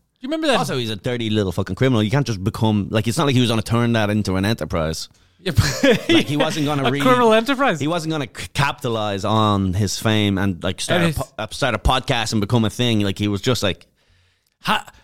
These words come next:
Speaker 1: how to rob these bitches at night.
Speaker 2: <laughs> Well, all these lottery winners, they lose it all immediately, right?
Speaker 1: Yeah, they don't know what they're doing.
Speaker 2: No, no.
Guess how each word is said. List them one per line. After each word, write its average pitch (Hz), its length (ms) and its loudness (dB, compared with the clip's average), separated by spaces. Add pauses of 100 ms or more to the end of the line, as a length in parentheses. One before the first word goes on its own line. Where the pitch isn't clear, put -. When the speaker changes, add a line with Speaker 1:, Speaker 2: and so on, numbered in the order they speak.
Speaker 1:
how 247 140 0
to 277 80 0
rob 226 380 2
these 175 200 2
bitches 175 400 0
at 190 180 0
night. 151 300 2 (240)
Speaker 2:
<laughs> - 40 -20 (180)
Well, 226 160 2
all 226 120 0
these 143 160 -4
lottery 160 320 2
winners, 90 300 0
they 82 100 -2
lose 92 240 2
it 85 80 0
all 78 160 -2
immediately, 85 440 -4
right? 87 120 -4
Speaker 1:
Yeah, 156 80 0
they 160 100 -2
don't 190 80 0
know 180 80 -2
what 127 120 -8
they're 120 100 -12
doing. 135 240 -8
Speaker 2:
No, 104 200 -4
no. 78 200 -10